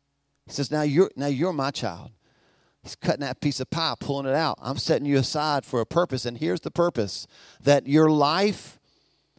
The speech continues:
would match the identity that I've just given you. You were a slave, and so you lived like a slave, but now you're a son,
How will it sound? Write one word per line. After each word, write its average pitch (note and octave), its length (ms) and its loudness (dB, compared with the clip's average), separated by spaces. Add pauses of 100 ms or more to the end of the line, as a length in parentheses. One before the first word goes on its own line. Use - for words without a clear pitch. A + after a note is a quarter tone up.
(460)
would C3 240 2
match C#3 800 -2 (1040)
the C3 120 2
identity C3 420 2
that A2+ 140 -4
I've A2+ 100 -4
just A#2 200 -4
given G#2 280 -4
you. F2 180 -14 (1400)
You C#3 220 4
were D#3+ 300 6
a F#3 40 2
slave, A#2 640 2 (800)
and A2+ 100 -10
so - 140 -2
you C#3 220 4
lived D3+ 280 6
like B2+ 200 0
a A2+ 60 2
slave, G2+ 580 -6 (680)
but - 140 0
now C3+ 220 0
you're D3 220 6
a D3 60 4
son, D#3 560 -2